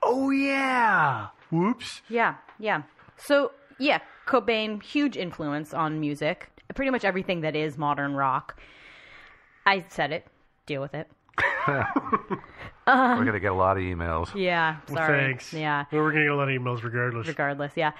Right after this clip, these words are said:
Speaker 2: And actually, I guess, so before we go too far into the mystery, the mystery is that, uh, Kurt Cobain committed suicide on April fifth, nineteen ninety-four, at the age of twenty-seven,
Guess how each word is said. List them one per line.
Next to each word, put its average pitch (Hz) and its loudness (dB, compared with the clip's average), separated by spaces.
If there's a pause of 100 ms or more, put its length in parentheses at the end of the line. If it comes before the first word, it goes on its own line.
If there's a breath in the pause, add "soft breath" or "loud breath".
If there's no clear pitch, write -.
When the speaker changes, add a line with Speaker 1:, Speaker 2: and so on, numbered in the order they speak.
(120)
Speaker 2:
And 240 4
actually, 247 4
I 220 2
guess, 220 0
so 202 2
before 190 2
we 185 -2
go 180 2
too 165 -8
far 156 2
into 151 -6
the 156 -10
mystery, 185 0
the 170 0
mystery 202 0
is 226 0 (400 loud breath)
that, 180 4
uh, 160 2 (120)
Kurt 226 0
Cobain 180 -2
committed 165 -4
suicide 170 -2
on 147 -2
April 151 -4
fifth, - -6
nineteen 160 -6
ninety-four, 147 -2
at 147 -2
the - -8
age 156 -6
of 147 -4
twenty-seven, 180 0